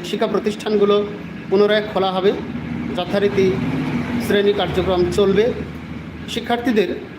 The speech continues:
সেখানে কিন্তু পাঠ পুষিয়ে দেওয়ার ব্যবস্থা করা যায়। আমরা যদি একটু মানসিকভাবে শক্তি অর্জন করতে সক্ষম হই, শিক্ষা প্রতিষ্ঠানে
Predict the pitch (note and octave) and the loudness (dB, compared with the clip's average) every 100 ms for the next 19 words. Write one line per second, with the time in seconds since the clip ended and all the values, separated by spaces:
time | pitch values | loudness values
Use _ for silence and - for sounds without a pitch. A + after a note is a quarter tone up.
0 | - - G#3 A#3 A#3+ A#3+ A3 A3+ F4 - | -10 -6 -2 0 0 2 2 2 0 -2
1 | - - - - F3+ - - - - - | -12 -16 -8 0 0 0 -6 -12 -18 -18
2 | - A#3 - B3 G3 E3 D3+ D3 D#3+ - | -8 -6 -2 2 4 4 2 2 -2 -4
3 | D#3+ D3 C#3+ B2 C#3 A#2 - - - - | -6 -2 -2 -2 -4 -6 -12 -18 -18 -18
4 | - - - - - - - - - - | -16 -16 -16 -16 -16 -16 -16 -16 -16 -8
5 | G#3 A3+ A#3+ B3 A#3+ B3+ - - - - | 2 2 4 2 2 0 -4 -10 -10 -12
6 | - - - A#3+ A#3+ A3+ F#3+ A#3 - - | -12 -14 -6 -4 2 4 4 2 0 0
7 | G#3 G#3+ G3+ G#3 G3+ - A3 - A3+ F#3 | 2 4 4 4 2 0 0 4 2 4
8 | G#3+ G3+ G3 F#3+ - - G#3+ F#3+ G#3+ F4 | 2 2 0 0 -2 0 2 4 4 0
9 | - - - - - - - - - - | -4 -12 -14 -14 -16 -16 -16 -16 -16 -16
10 | - - - - - - - - A3 B3+ | -16 -16 -16 -18 -18 -18 -10 -8 -4 -2
11 | B3+ A3 A3+ - A3 F3+ | 0 0 -2 -4 -4 -2